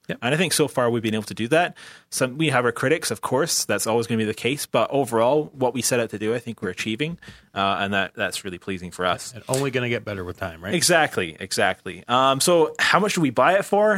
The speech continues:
Speaker 2: Uh, if we told you that, the Zynga lawyers would bust through the window and decapitate us. We can't tell you that.
Speaker 1: Yeah, we
Speaker 2: Uh,
Speaker 1: cannot tell you that we bought it for six dollars.
Speaker 2: <laughs> Six whole dollars. No, that's
Speaker 1: And
Speaker 2: not
Speaker 1: a can of Coke.
Speaker 2: <laughs>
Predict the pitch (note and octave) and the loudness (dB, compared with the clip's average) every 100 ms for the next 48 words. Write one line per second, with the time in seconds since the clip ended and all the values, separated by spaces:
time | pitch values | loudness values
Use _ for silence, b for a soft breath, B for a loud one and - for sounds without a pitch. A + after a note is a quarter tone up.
0 | D#3+ B2 A2+ B2+ C#3+ - D#3 B2+ A#2+ A#2 | 0 0 0 0 -2 0 0 2 2 2
1 | A#2 A2 A2 G2+ A2 G#2+ G2+ G2 G2 F#2 | 0 0 -2 0 -2 0 0 0 -2 -6
2 | F2+ F#2 - F#2 F2 E2+ F2 F2 F2 E2+ | -6 -4 -4 -6 -6 -6 -6 -6 -8 -12
3 | D#2+ - F2 - D#2+ F2+ - - F#2+ F#2+ | -10 -10 -10 -10 -16 -12 -12 -12 -12 -12
4 | - E2+ E2 - - B F2+ E2 G#2 A#2 | -10 -8 -8 -10 -14 B -10 -6 -4 0
5 | A#2 A#2 A2+ G2 F#2 F#2+ F2+ F2 - - | -2 -2 -2 -2 -4 -6 -6 -8 -8 -10
6 | F#2 - E2 E2 - - A#3 - - - | -10 -8 -10 -10 -8 0 2 4 4 4
7 | C4 - A3+ - - B B B B - | 4 4 2 2 -4 B B B B 0
8 | - F3 - C3+ C#3+ C#3 A2+ G#2+ F#2+ F2 | 0 2 2 2 2 4 4 4 2 0
9 | - F3+ A2+ E3 C#3+ D3+ D3+ A#2 - G#2 | 0 2 4 4 4 4 2 0 0 -2
10 | F2+ - - | -2 -6 0